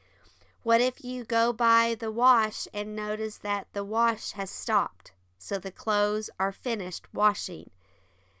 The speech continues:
and they need to be put in the dryer? I am sure,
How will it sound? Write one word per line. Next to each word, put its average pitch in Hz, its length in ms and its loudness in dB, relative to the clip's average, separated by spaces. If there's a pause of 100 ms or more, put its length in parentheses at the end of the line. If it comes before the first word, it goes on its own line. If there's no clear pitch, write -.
(240)
and 208 240 -2
they 208 160 0
need 208 380 -2
to 233 100 -6
be 208 200 -8
put - 520 -4
in 196 120 -4
the 190 120 -8
dryer? 190 640 -2
I 220 180 10
am 196 200 0
sure, 196 580 0